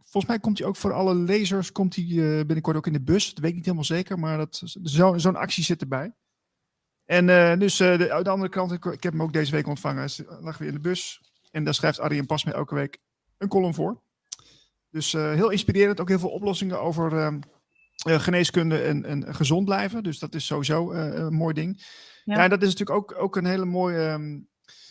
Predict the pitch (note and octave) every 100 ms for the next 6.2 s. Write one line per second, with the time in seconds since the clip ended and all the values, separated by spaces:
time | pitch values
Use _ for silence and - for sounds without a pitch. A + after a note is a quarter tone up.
0 | - _ _ _ - D#3 D#3 - A#3+ G3+
1 | D#3+ D#3 D3+ C#3+ C#3 - F3+ D#3+ D#3+ D3+
2 | D#3+ D#3 C#3+ D3 G3 F3 C#3+ C#3 C#3+ D#3
3 | D#3+ D#3+ - D#3 F3 E3+ F#3+ D#3 E3+ D#3
4 | F3 D#3+ D#3+ D3+ - A3 G3+ G3 F3+ F3+
5 | F3+ F3 - D#3 E3 E3 D3+ D#3 D3+ -
6 | E3+ D#3